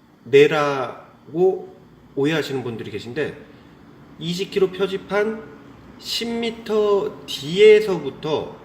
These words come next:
시작이 돼서 저 뒤에 이십 킬로 표지판 십 미터 지나서 종료가 됩니다. 일단, 자,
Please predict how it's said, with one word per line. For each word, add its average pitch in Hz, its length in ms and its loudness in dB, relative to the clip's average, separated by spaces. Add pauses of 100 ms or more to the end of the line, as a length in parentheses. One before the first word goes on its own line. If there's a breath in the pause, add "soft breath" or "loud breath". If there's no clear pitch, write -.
(340)
시작이 185 540 0
돼서 117 420 -6 (2000)
저 175 200 -6 (140)
뒤에 208 1040 0
이십 165 320 -10
킬로 - 240 -8
표지판 208 680 -4 (680)
십 - 220 -8
미터 226 500 0
지나서 190 540 0
종료가 120 360 -4
됩니다. 92 320 -10
일단, 131 460 -6 (800)
자, 131 280 -8